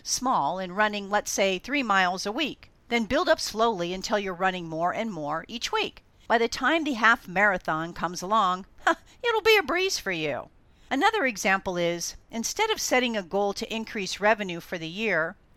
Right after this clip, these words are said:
set a specific goal with an actual number. Let's say increase revenue by a hundred and twenty thousand by December thirty-first.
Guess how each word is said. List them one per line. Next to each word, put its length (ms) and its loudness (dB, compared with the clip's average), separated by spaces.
set 240 0
a 60 4
specific 680 -2
goal 220 2
with 160 -2
an 100 0
actual 380 2
number. 580 -2
Let's 260 2
say 460 2
increase 540 -2
revenue 720 0
by 220 8
a 100 4
hundred 380 0
and 120 -4
twenty 360 -2
thousand 680 0
by 140 4
December 480 0
thirty-first. 1040 -2